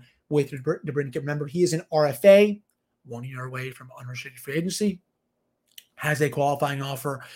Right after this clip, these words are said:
of nine million. So you can kind of understand why Ottawa is a bit hesitant right now because they do not want to give him that qualifying offer, especially because if he takes it, which, I mean, a lot of players don't take qualifying offers.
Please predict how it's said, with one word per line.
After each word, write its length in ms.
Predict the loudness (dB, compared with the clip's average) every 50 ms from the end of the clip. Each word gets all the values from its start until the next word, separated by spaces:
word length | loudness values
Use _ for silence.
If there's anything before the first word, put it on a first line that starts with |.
| -20 -20 -20 -2 6 10
of 220 | 10 12 12 10
nine 240 | 10 10 8 8 6
million. 320 | 6 4 4 2 2 0
So 160 | 2 2 2
you 160 | 2 2 0 -2
can 180 | -4 -6 -4
kind 240 | -4 -4 -4 -4 -4
of 80 | -6 -6
understand 920 | -8 -6 -6 -4 -4 -2 0 2 2 4 4 4 4 2 2 0 -2 -6 -12 _ _ _ _ _ _ _ -20 -20 -20 _ _ _ _ _ _ -12
why 260 | -10 -6 -4 -4 -2
Ottawa 400 | 0 2 2 4 4 4 4 4
is 160 | 2 0 0
a 60 | 0 -2
bit 160 | -2 0 0
hesitant 420 | 0 0 0 -2 -2 -4 -4 -4
right 160 | -4 -6 -6
now 160 | -4 -2 -2 -2
because 320 | 0 -2 -2 -4 -6 -8
they 120 | -8 -10
do 120 | -10 -10 -10
not 180 | -10 -10 -10
want 140 | -10 -12 -12
to 60 | -10
give 160 | -10 -10 -10 -8
him 80 | -10
that 100 | -12 -12
qualifying 460 | -12 -12 -14 -14 -12 -12 -14 -14 -14 -16 -16
offer, 380 | -12 -6 0 2 2 2 2 -2 _ _ _ _ _ _ _ _ _ _ _ _ _ _ _ _ _ 2
especially 300 | 4 6 6 8 6 6
because 580 | 6 8 8 10 10 10 8 6 4 2 -2 -4 _ _ _ _ _ -10
if 80 | -8
he 100 | -6 0
takes 300 | 4 6 6 6 6 4
it, 180 | 0 -2 -2 -2 -4
which, 340 | -8 -6 -6 -8 -8 -10 _
I 60 | -16
mean, 320 | -16 -14 -14 -14 -16 -18 -20 _ _ _ _ _ _ _ _ _ _ 4
a 20 |
lot 120 | 4 6
of 60 | 8 10
players 280 | 12 12 12 12 12
don't 100 | 10 8
take 160 | 8 8 8
qualifying 440 | 10 10 8 10 8 8 4 4 2
offers. 500 | 0 -2 -2 -4 -4 -6 -6 -6 -8 -12